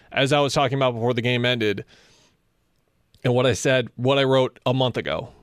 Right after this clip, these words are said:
like, center, rotation, their eighth guy, ninth guy, trade deadline, point guard, all this kind of stuff. Like, no, they just need to play harder and play together more consistently, because that was just, it was unacceptable stuff for three quarters, and the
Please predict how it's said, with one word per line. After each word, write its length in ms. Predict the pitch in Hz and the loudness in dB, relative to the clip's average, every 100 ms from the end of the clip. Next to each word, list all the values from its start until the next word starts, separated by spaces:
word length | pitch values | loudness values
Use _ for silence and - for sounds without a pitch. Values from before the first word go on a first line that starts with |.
| - | -12
like, 180 | - - _ _ _ _ _ _ _ - | -12 -12 _ _ _ _ _ _ _ -12
center, 560 | - 151 135 131 120 | -4 -2 0 0 0
rotation, 800 | 110 123 117 131 113 120 107 107 - - | -2 -2 0 -2 0 -4 -4 -8 -8 -2
their 180 | 123 | -2
eighth 200 | 135 139 | 0 -2
guy, 220 | - 135 135 | 0 -2 0
ninth 260 | 131 131 | -2 -2
guy, 180 | 127 110 | -2 -2
trade 300 | 104 165 151 | 0 0 0
deadline, 400 | 135 117 113 110 - | 0 0 -2 -2 -4
point 280 | - 214 175 | -2 0 0
guard, 240 | 139 113 | 0 0
all 100 | 120 | 0
this 160 | 139 139 | 0 -2
kind 160 | 151 131 | -2 -4
of 60 | |
stuff. 200 | - 131 | -2 -2
Like, 120 | 101 | -2
no, 160 | 135 123 | -2 0
they 120 | 123 | 2
just 160 | 147 139 | 0 0
need 180 | 160 143 | 0 0
to 200 | 123 107 - - - - _ _ _ _ _ _ _ _ - | -2 -4 -10 -20 -20 -20 _ _ _ _ _ _ _ _ -6
play 180 | - 160 | 0 2
harder 360 | 160 156 156 | 4 4 2
and 100 | 143 | 0
play 300 | 127 139 135 - - | 0 2 0 -2 -16
together 420 | - 127 131 123 120 | -6 0 0 0 0
more 220 | 123 120 | 0 0
consistently, 600 | 120 - 135 - 110 107 | -2 -2 -4 -4 -4 -4
because 280 | 110 131 107 | -4 -4 -2
that 220 | - 127 | -2 0
was 180 | 131 107 | -2 -2
just, 460 | 131 117 - - - - _ _ _ _ _ - | -2 -2 -4 -12 -16 -20 _ _ _ _ _ -2
it 100 | 160 | 2
was 180 | 185 175 | 2 2
unacceptable 680 | 170 156 - 139 - 143 | 0 0 0 -2 0 0
stuff 360 | 131 - 117 135 | -2 0 -2 -2
for 180 | - 131 | -2 -4
three 260 | - 123 | -2 -2
quarters, 520 | 120 123 113 127 151 - | -2 0 0 2 0 -2
and 480 | 120 123 113 107 107 | -4 -2 -2 -4 -4
the 320 | 120 113 | -2 0